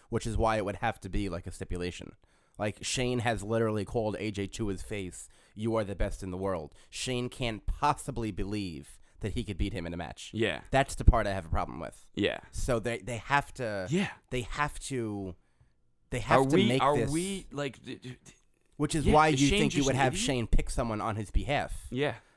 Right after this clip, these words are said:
Speaker 1: Um, the best we could hope for is that Shane is maybe in that person's corner, and that's why he's on the WrestleMania poster.
Speaker 2: Well,
Speaker 1: It's the best we could hope for. But I,
Speaker 2: Yeah.
Speaker 1: I don't think that's the case.
Speaker 2: I mean, I'd be f-, I'd be fine with that if it's not, uh,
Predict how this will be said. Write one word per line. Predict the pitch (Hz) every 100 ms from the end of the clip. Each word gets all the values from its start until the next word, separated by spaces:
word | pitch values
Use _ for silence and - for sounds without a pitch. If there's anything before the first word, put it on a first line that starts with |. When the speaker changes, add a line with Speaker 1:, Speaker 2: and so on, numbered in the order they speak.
| - -
Speaker 1:
Um, | 110 107 104 101
the | -
best | 139 151 165
we |
could | 123 117
hope | 139
for | - 107
is | 104
that | 104
Shane | - 117
is | 107 110
maybe | 110 104
in | 90 104
that | 98
person's | - 107 - 90
corner, | - - 104 69 52 - _
and | - 98
that's | 98 -
why | 90
he's | 90
on | 82
the | 80
WrestleMania | 69 - 85 82 87
poster. | - - - 117 - _
Speaker 2:
Well, | 123 101 -
Speaker 1:
It's | -
the | 104
best | 110 104 -
we | 98
could | 92
hope | 80
for. | - 60 - _ _ _ - - -
But | 98 92 - -
I, | 113
Speaker 2:
Yeah. | 104
Speaker 1:
I | 98
don't | 98 92
think | - 90 82
that's | 73
the | -
case. | - 78 - - -
Speaker 2:
I |
mean, | 131 151
I'd | 143 175
be | 190
f-, | - -
I'd | 190
be | 226
fine | 190 269 277
with | 147
that | 104 95
if | 90 107
it's | 104 - -
not, | 101 120 117
uh, | 107